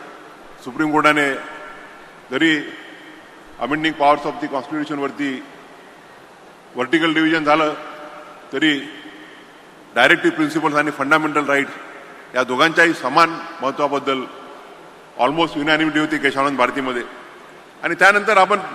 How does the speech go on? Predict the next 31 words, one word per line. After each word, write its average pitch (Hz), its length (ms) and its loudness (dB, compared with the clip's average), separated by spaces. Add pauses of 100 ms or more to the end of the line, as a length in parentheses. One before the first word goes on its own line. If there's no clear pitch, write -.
एकोणीसशे 185 360 -2
त्र्याहत्तर 160 360 4
नंतरच्या 170 580 2
भारतीय 131 460 0
न्यायव्यवस्थेचा 147 640 0
जर 139 120 -4
प्रवास 139 380 2
बघितला, 135 460 0 (720)
तर 139 60 -6
भारतीय 123 360 0
न्यायव्यवस्थेने 135 680 0
या 120 120 -2
देशामध्ये 131 580 -4 (680)
सामाजिक 147 400 2
आणि 139 140 0
आर्थिक 127 360 2 (800)
समानता 139 440 4 (500)
निर्माण 143 260 0
करण्याच्या 139 360 -2
दृष्टीने 127 360 -10
जे 123 160 -2
जे 156 120 -2
कायदे 131 280 2
झाले, 127 240 0
ज्या 120 160 0
ज्या 135 120 2
ॲक्शन 127 300 -2
घेण्यात 123 260 -4
आल्या, 120 220 0 (460)
त्या 120 260 4 (540)
नेहमीच 135 300 0